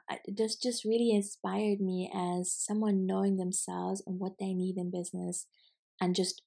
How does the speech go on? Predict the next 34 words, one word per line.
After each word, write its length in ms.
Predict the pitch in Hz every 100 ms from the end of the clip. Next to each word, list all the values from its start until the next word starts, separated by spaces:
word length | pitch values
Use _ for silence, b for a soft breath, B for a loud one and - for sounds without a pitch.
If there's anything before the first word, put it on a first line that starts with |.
| _ -
you 120 | 190
know, 80 | 175
making 320 | 175 180 196
that 140 | 185 -
happen 240 | 196 202
for 140 | 196 175
themselves. 640 | 175 - - - 208 - _ _ B B B B B _ -
Another 420 | 202 202 208 233
example 560 | 240 220 202 196 208 -
is 440 | 185 185 180 180 -
my 140 | 180
friend 300 | 180 185 185
Sophie 380 | - 208 220 208
Dale, 520 | 185 170 165 165 196 220
who 100 | 202
is 140 | 185 180
a 60 |
copywriter 880 | 175 - 180 180 185 170 175 165 180 240
and 140 | 220 180
does 160 | 175 175
lots 200 | 170 190
of 60 | - -
other 240 | 170 175 175
beautiful 440 | 175 175 175 190 196
things. 500 | 165 160 180 269 - - B B B _ -
Um, 300 | 175 175 180
and 160 | 185
she 240 | - 254 247
offers, 600 | 196 196 190 180 175 175 - 180
um, 480 | 175 170 170 175 -
different 280 | 214 254 233
courses 460 | - 202 196 208 180
around 300 | 175 170 175
copywriting, 880 | - 185 180 180 170 170 165 165